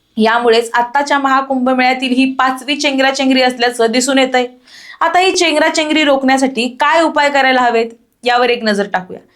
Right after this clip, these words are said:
चेंगराचेंगरीसारख्या घटनांना टाळण्यासाठी अनेक पातळ्यांवर नियोजन, व्यवस्थापन आणि सुधारणा करणं गरजेचं आहे. कार्यक्रम सुरू होण्यापूर्वी गर्दी, जमावाची क्षमता,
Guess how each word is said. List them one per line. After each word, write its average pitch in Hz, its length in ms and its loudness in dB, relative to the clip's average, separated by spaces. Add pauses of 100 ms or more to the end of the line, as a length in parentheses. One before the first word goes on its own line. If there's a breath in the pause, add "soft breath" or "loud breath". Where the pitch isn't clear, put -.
(340 soft breath)
चेंगराचेंगरीसारख्या 320 960 2
घटनांना 277 560 -2
टाळण्यासाठी 240 840 -2
अनेक 262 340 -2
पातळ्यांवर 240 580 0
नियोजन, 226 580 0
व्यवस्थापन 240 680 0
आणि 220 180 0
सुधारणा 262 480 0
करणं 233 420 0
गरजेचं 247 420 2
आहे. 240 200 -2 (600 loud breath)
कार्यक्रम 339 500 0
सुरू 330 280 2
होण्यापूर्वी 311 600 2
गर्दी, 262 540 0
जमावाची 254 580 0
क्षमता, 294 600 0